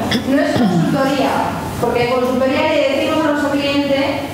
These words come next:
qué es lo que tiene que hacer, y el coaching no. El coaching es el cliente que tiene que decidir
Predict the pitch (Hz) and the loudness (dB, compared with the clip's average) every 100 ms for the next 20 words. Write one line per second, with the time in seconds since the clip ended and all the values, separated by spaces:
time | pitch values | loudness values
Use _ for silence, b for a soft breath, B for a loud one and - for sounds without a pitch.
0 | 262 247 247 254 320 294 277 269 294 302 | 0 0 0 0 0 0 0 0 0 0
1 | 339 226 226 214 302 - 269 247 240 233 | 0 0 -2 -2 -2 -2 0 0 0 0
2 | - - - - 233 226 277 285 262 262 | -4 -6 -8 -4 -2 0 0 0 0 0
3 | 254 226 220 220 190 226 214 214 196 208 | 0 0 0 0 0 0 0 0 0 0
4 | 208 202 214 214 | 0 2 2 2